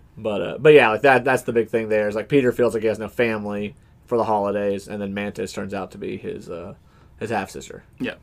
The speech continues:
Speaker 1: Which makes sense. She tracks. Like, that's why she was living with Ego.
Speaker 2: Yeah. Um,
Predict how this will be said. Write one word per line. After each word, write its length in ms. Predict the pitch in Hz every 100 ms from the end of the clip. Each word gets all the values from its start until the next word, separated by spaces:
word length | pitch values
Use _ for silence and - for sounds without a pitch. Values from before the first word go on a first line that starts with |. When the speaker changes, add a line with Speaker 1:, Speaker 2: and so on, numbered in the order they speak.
| _ _ _ - _ _ _
Speaker 1:
Which 220 | 123 -
makes 240 | 180 165 -
sense. 400 | 170 123 113 117
She 100 | 127
tracks. 360 | 147 123 110
Like, 80 | 117
that's 160 | 127 131
why 160 | 120
she 120 | 113
was 160 | 120 107
living 280 | 113 107 104
with 120 | 104
Ego. 360 | 104 101 73 -
Speaker 2:
Yeah. 160 | 131 - _ _ _ _ _ - _ _ _ _ _ - _ _ -
Um, 640 | 117 117 113 113 113